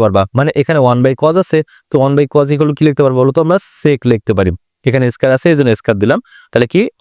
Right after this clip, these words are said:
one by cos square equal to কি হলো? sec square হয়ে গেল। আর one by cot, one by cot মানে কি লিখতে পারি আমরা? ট্যান। তো এইখানে স্কয়ার ছিল, এই জন্য আমরা স্কয়ার দিলাম। তাহলে দেখো অঙ্কটা আমাদের দাঁড়ায় গেল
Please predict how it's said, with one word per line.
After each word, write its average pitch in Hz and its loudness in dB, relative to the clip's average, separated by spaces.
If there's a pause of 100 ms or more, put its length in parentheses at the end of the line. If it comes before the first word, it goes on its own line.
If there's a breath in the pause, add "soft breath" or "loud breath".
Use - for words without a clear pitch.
one 117 -2
by 120 2
cos 120 0
square 151 -2
equal 151 0
to 151 0
কি 156 2
হলো? 165 2 (140)
sec 127 -2 (140)
square 120 -2
হয়ে 120 -2
গেল। 165 2 (540 soft breath)
আর 120 -2 (240)
one 196 2 (160)
by 160 0 (460)
cot, 165 -2 (240)
one 131 0
by 151 2
cot 139 0
মানে 156 -2
কি 160 0
লিখতে 156 -2
পারি 160 0
আমরা? 165 2 (160)
ট্যান। 113 0 (400)
তো - -12 (140)
এইখানে 151 0 (120)
স্কয়ার 143 0
ছিল, 208 0
এই - 2
জন্য 123 0
আমরা 160 0 (160)
স্কয়ার 107 -2
দিলাম। 92 0 (280 loud breath)
তাহলে 127 0
দেখো 208 0 (260)
অঙ্কটা 123 -2
আমাদের 123 2
দাঁড়ায় 110 4
গেল 139 4